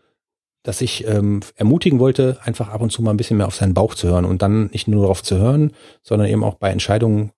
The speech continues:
ähm, das mit einzusetzen und zu sagen, okay, ähm, ich weiß zwar,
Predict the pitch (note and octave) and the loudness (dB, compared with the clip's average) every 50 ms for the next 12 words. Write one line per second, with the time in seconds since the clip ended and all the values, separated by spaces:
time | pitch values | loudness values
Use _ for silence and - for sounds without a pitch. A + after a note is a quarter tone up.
0 | _ - G#2+ G2 G2 F#2 F#2 F2+ F#2 - G2+ F#2+ F2+ F#2 A2 A2+ - F#2+ F2+ E2+ | _ -6 -4 -2 -2 0 -2 -2 -2 -2 0 0 2 2 0 0 0 0 -2 -2
1 | - - F2+ E2+ F2+ - F#2 E2+ E2+ E2 F2 F2+ F2+ F2+ F2+ - F#2+ F2+ E2+ E2+ | -2 -2 -4 -4 -2 -2 -2 -2 -2 -2 -2 -4 -4 -4 -4 -2 -2 -2 -2 -2
2 | - _ _ _ _ _ _ _ - - F2+ F2 E2+ F2 E2+ F2 F#2 D#2+ F#2+ A2+ | -6 _ _ _ _ _ _ _ -10 -6 -4 -4 -2 -2 -4 -4 -4 -2 0 0
3 | D3 - - - - A#2 A#2 C#3 D#3 E3+ C#3+ | 0 0 -4 -4 -2 0 0 2 0 -2 -4